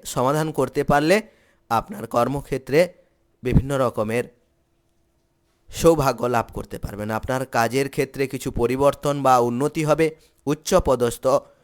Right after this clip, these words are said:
কর্মকর্তাদের সঙ্গে কিছু ভুল বোঝাবুঝি হতে পারে। বিশেষ করে প্রথম দুই সপ্তাহে বেশি কথা না বলা এবং তর্ক থেকে বিরত থাকা উচিত। আপনারা জানেন যে কোনো কিছু কাজে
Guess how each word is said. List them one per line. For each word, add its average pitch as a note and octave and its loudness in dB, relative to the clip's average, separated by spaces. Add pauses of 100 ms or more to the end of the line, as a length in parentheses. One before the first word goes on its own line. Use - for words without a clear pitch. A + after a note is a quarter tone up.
(160)
কর্মকর্তাদের C#3 2
সঙ্গে G#2+ -4
কিছু B2+ -6
ভুল C#3+ 0
বোঝাবুঝি B2+ -2
হতে B2 -6
পারে। - -12 (560)
বিশেষ E3+ 0
করে F3+ 4
প্রথম E3+ 2
দুই D3+ 0
সপ্তাহে D3+ 2 (420)
বেশি C#3+ 2
কথা C3+ 2
না B2 2
বলা C3 2
এবং A#2+ -4
তর্ক C#3 4
থেকে D3 -4 (340)
বিরত D#3+ -2
থাকা A2+ -8
উচিত। B2 -8
আপনারা B2+ 0 (280)
জানেন B2 -2
যে A#2+ -6 (680)
কোনো G3 -2
কিছু E3 -6
কাজে C3 -2